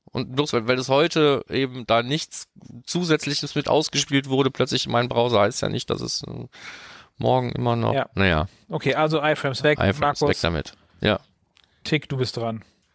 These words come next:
Speaker 1: Ich bin dran. So, ganz kurz, Google Analytics vier kann jetzt auch die Google Search Konsole anbinden. Hey.
Speaker 2: Hey.
Speaker 1: Das, das war's.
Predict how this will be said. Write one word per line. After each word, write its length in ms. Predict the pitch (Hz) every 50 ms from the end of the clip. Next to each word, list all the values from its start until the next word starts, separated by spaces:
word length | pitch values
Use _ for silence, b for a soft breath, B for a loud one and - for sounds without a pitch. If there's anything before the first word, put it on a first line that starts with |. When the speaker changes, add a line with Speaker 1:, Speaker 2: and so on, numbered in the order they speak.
| _ -
Speaker 1:
Ich 180 | - 131 -
bin 100 | 156 143
dran. 300 | 127 107 98 92 65 - -
So, 260 | 110 131 135 117 95
ganz 260 | - 165 202 202 -
kurz, 320 | - 147 127 135 156 175 -
Google 240 | 180 208 196 190 170
Analytics 380 | 165 156 151 156 165 143 -
vier 180 | - 135 143 147
kann 240 | - 135 127 131 120
jetzt 200 | 110 110 - -
auch 140 | 104 104
die 140 | - - 120
Google 200 | 113 104 123 135 -
Search 220 | - 147 135 -
Konsole 380 | - 165 160 131 113 110 107 87
anbinden. 460 | 87 101 98 - 98 90 90 - -
Hey. 800 | 98 107 113 135 147 143 131 123 117 113 113 107 101 98 - - - 107 _ _ _ _ _ _ _ _ _ _ _ _ _ _ _ _ _ _ _ _ _ _ _ _ _ _ _ _ _ _ _ _ _ _ _ _ _ _ _ _ _ _
Speaker 2:
Hey. 720 | - 151 156 156 151 147 147 147 143 139 135 135 131 127 123
Speaker 1:
Das, 160 | 127 - -
das 20 | 117
war's. 320 | 117 135 - - -